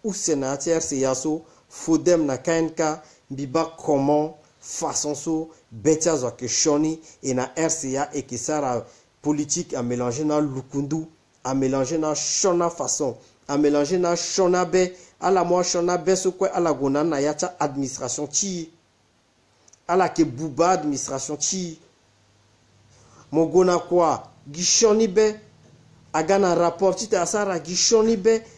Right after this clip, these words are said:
à la ke shoni be partout, betia la vuko. Il y a la bête là qui choni tonga soso.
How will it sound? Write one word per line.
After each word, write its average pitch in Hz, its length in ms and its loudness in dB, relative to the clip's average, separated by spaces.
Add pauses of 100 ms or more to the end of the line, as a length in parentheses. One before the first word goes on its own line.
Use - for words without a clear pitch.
(120)
à 208 80 2
la 214 120 4
ke 170 200 0
shoni 214 400 2
be 208 160 4
partout, 208 640 -4 (240)
betia 202 320 2
la 190 140 2
vuko. 175 640 0 (1400)
Il 127 80 -6
y - 20 0
a 147 40 0
la 175 100 2
bête 180 300 0
là 175 180 -2
qui - 160 -14
choni 160 420 -2
tonga 131 300 -2
soso. 131 340 -8